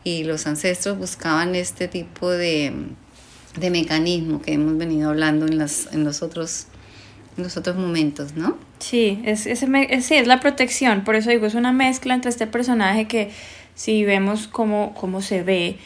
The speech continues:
Speaker 2: eh, pues sí, da miedo, porque es una persona como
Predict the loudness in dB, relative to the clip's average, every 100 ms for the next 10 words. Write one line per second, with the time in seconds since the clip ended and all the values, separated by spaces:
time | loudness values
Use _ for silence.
0 | -20 -20 -20 -10 -6 -4 -4 -6 -10 -12
1 | -6 0 2 2 2 0 0 -4 -6 -18
2 | -14 -12 -8 -8 -6 -8 -6 -6 -4 -4
3 | -6 -6 -6 -6 -8